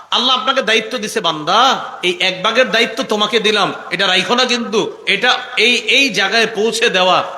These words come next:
আমি আল্লাহ তোমার উপর ফরজ করে দিলাম, দিতেই হবে তোমার।" এখন অনেকে যাকাত দিয়ে আবার কি করে জানেন? যাকাত দেওয়ার পরে বুঝায়, "যাকাত দিছি অমুকরে তমুকরে", এরকম কইরেন না।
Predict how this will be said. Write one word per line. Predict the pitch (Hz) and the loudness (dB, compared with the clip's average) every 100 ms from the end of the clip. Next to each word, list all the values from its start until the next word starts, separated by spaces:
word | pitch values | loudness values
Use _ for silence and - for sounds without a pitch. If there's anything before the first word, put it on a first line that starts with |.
| - | -6
আমি | 151 190 | -2 0
আল্লাহ | 190 196 | 2 0
তোমার | 190 185 190 | 0 0 0
উপর | 185 185 143 | 2 0 2
ফরজ | 160 190 214 - | 2 2 2 2
করে | 190 170 | 2 2
দিলাম, | 165 156 131 - - | 2 2 2 -2 -6
দিতেই | 147 170 226 | -2 2 4
হবে | 139 151 | 4 2
তোমার।" | 143 120 110 - - - _ _ _ _ _ _ _ _ _ _ _ | -2 -4 -8 -12 -20 -20 _ _ _ _ _ _ _ _ _ _ _
এখন | 170 226 | -2 0
অনেকে | 233 240 254 | 2 2 2
যাকাত | 254 220 214 233 | 0 0 0 0
দিয়ে | 208 262 | 0 2
আবার | 254 | 2
কি | 247 254 | -2 -2
করে | 254 254 | 0 2
জানেন? | 254 247 165 - - | 0 -2 -4 -10 -12
যাকাত | 123 175 208 | -4 0 0
দেওয়ার | 185 208 185 | 2 2 2
পরে | 196 202 151 - | 2 0 -2 -10
বুঝায়, | 165 170 180 131 - - - - _ _ _ _ | -6 -2 0 0 -2 -12 -16 -20 _ _ _ _
"যাকাত | - 185 202 | -4 0 0
দিছি | 156 175 185 | 0 0 2
অমুকরে | 180 202 - 190 | 2 2 0 -2
তমুকরে", | 185 185 180 170 | 0 0 0 2
এরকম | 170 170 165 | 2 0 -2
কইরেন | 151 151 165 | 0 0 0
না। | 139 | 0